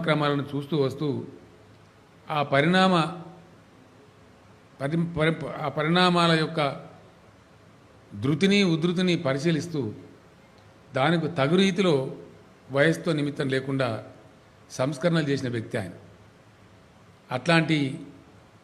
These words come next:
సంస్కరణశీలురే అభ్యుదయ సమాజానికి బాటలు వేయగలుగుతారు. నేటి తరం రాజకీయ నాయకులు కూడా, నేను కూడా ఎప్పుడూ చెప్తూ ఉంటాను అవకాశం వచ్చిన చోటల్లా, సమయం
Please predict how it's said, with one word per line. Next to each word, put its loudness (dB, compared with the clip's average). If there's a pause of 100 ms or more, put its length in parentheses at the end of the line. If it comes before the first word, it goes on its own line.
(200)
సంస్కరణశీలురే 2 (920)
అభ్యుదయ 2 (100)
సమాజానికి -2
బాటలు 0
వేయగలుగుతారు. -4 (960)
నేటి 0
తరం 6
రాజకీయ 4
నాయకులు 0 (100)
కూడా, 2 (1040)
నేను -2
కూడా 4
ఎప్పుడూ 0 (100)
చెప్తూ -4
ఉంటాను 2
అవకాశం -2
వచ్చిన -4
చోటల్లా, -6 (1080)
సమయం 2